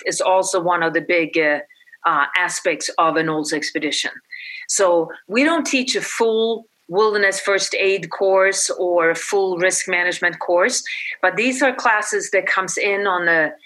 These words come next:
regular basis on an expedition. Uh, and depending on what type of nols expedition you're on,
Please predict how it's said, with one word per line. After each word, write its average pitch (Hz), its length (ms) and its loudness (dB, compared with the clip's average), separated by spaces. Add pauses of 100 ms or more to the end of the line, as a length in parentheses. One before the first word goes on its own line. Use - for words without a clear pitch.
(160)
regular 185 500 2
basis 175 760 0 (260)
on 175 360 2 (260)
an 170 160 -2
expedition. 185 880 -2 (420)
Uh, 165 320 2
and 190 140 -2
depending 254 540 0
on 180 260 0
what 214 260 0
type 220 400 0
of 180 260 2 (120)
nols 185 260 0
expedition 175 680 -2
you're 170 200 4
on, 160 300 2